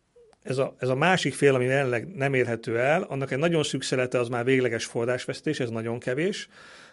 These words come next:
Ö, egy, ö, másik része az a, még a koronavírus válság idejére föl-, fölállított válságalap miatt egy R R F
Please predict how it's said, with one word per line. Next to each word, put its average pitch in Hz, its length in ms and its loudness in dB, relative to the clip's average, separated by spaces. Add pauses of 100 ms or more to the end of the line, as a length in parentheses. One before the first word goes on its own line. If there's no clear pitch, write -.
(120)
Ö, 123 320 4 (100)
egy, 123 360 2
ö, 127 140 4 (300)
másik 147 460 0
része 131 580 2 (400)
az 120 180 -4
a, 120 360 0 (440)
még 127 280 -6
a 123 220 -6 (300)
koronavírus 139 580 4
válság 131 480 0
idejére 120 680 2 (380)
föl-, 135 400 0
fölállított 123 500 2
válságalap 120 680 0
miatt 127 400 -2
egy 120 140 -2
R 139 260 4
R 117 100 4
F - 160 -14